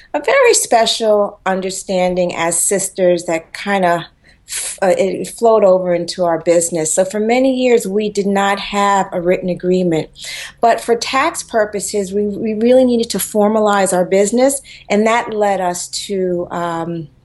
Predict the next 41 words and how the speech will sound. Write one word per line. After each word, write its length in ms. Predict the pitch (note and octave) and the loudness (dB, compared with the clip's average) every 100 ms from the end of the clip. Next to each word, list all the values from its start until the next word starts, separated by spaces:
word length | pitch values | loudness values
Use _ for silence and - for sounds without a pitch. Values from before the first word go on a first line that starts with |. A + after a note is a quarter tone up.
| _ _ _ - - | _ _ _ -18 -10
uh, 420 | F3+ E3+ E3+ F3 | -6 -2 -2 -2
what 80 | B3+ | -6
did 120 | E4+ | -6
we 80 | G#3+ | -6
do? 160 | - D#3 | -4 -2
We, 140 | F#3 - | -2 -2
we 80 | G3+ | -2
did 160 | A3 | 2
an 160 | F#3+ F#3 | 2 2
L 200 | G3 G#3 | 2 4
L 140 | F#3+ | 4
C, 560 | F3+ - - G3+ D#3+ D#3+ - - - | 2 0 2 4 2 0 -10 -20 -8
and 140 | F3+ G3 | -2 0
that 180 | G#3 | 2
was 160 | G3+ F#3+ | 0 2
our 160 | F3 E3+ | 2 0
first 500 | - - G#3+ G#3+ - | -4 0 2 0 -4
partnership, 800 | G3+ F#3 - F3+ - - E3+ - | -2 -2 -2 -4 -2 0 -2 0
our 120 | E3+ | -6
first 340 | - G#3+ F3+ | -2 -2 -2
legal 340 | F#3+ G3 G3+ F#3 | 0 0 2 0
partnership. 920 | F#3+ E3+ D#3+ - D#3 - C#3+ - - - - - - | 0 -2 -2 -4 -8 -2 -2 -2 -8 -20 -20 -14 -2
Um, 200 | F#3 G3 | 0 2
although 280 | A#3 B3 B3+ | 2 4 2
Titi 320 | - C4+ C4+ | 0 0 2
and 100 | B3 | 4
I 140 | A3+ | 4
didn't 260 | A#3 A#3 G#3+ | 4 2 2
really 260 | A3+ A3 | 0 0
understand 920 | - G3+ G#3+ G#3 - - G3 G3+ A3+ G#3+ | -2 -2 -2 -2 -4 0 2 2 2 0
what 180 | G#3 | 0
that 220 | G#3 F#3+ G3+ | 2 0 0
meant 260 | G3 F#3+ | -2 -2
legally, 680 | F#3+ G#3 A#3 B3+ C4 C#4+ D4 - - - | 0 2 2 4 4 4 0 -10 -12 0
uh, 120 | G#3+ | 2
we 200 | G#3+ A3+ | 2 0
did 240 | A3+ A3+ | 2 4
it 120 | A3+ | 4
for 200 | G#3+ G3+ | 2 -4
tax 520 | G3 - G#3 G3+ - - | -4 -2 -2 -2 -4 -4
reasons. 600 | F#3 E3+ E3 D3+ - | 0 0 -2 -4 -6